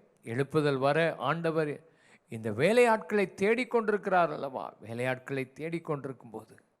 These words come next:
நாம் ஒரு உண்மையான வேலையாட்களாக ஆண்டவருக்கு ஊழியம் செய்ய ஒப்பு கொடுப்போமா?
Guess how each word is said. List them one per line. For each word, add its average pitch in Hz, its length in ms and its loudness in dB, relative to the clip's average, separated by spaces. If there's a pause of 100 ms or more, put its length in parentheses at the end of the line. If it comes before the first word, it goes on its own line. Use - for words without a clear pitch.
(580)
நாம் 110 160 -10
ஒரு 110 160 -6
உண்மையான 143 520 2
வேலையாட்களாக 156 920 0 (260)
ஆண்டவருக்கு 131 340 -4
ஊழியம் 151 320 -4
செய்ய 139 300 -8
ஒப்பு 127 240 -10
கொடுப்போமா? - 540 -10